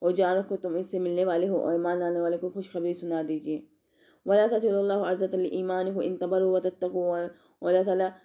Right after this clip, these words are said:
अपनी कस्मों को इस तरह निशाना ना बनाओ कि भलाई और परहेजगारी और लोगों की तरबियत इसलाह को छोड़ बैठो।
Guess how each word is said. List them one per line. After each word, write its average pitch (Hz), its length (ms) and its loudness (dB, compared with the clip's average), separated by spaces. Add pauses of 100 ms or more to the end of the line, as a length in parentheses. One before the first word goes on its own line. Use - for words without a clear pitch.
(160)
अपनी 190 200 -2
कस्मों 190 300 0
को 196 100 2
इस 196 120 -2
तरह 185 140 2
निशाना 190 420 -2
ना 180 140 -2
बनाओ 185 280 0
कि 185 140 -2
भलाई 180 340 0
और 156 120 2
परहेजगारी 175 540 0
और 175 120 2
लोगों 175 260 0
की 185 60 -12
तरबियत 180 360 -2
इसलाह 175 260 -6
को 175 140 -8
छोड़ 185 240 0
बैठो। 160 340 -2